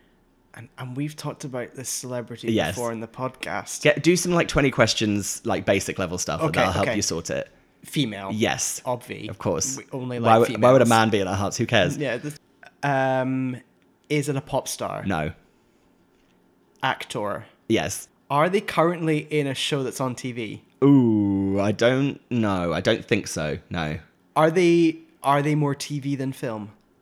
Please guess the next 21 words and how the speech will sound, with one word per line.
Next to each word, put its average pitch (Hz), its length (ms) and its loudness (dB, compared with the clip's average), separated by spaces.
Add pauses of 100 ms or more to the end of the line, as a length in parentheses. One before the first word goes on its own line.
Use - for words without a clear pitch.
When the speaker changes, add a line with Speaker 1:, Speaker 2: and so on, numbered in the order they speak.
(400)
Speaker 2:
They 120 240 2
are 107 160 4
now, 110 400 2
but 135 200 2
they 104 380 4 (140)
are 98 260 -2 (640)
known 110 340 2
in 104 140 0
our 104 200 4
hearts 95 320 0
and 92 80 -2
the 92 60 -2
world's 92 240 0
hearts 90 280 -2
for 87 480 -2
films. 85 580 -6
Well, 98 300 0
a 98 180 2
film 82 320 -6
in 82 100 -8
particular. - 440 -12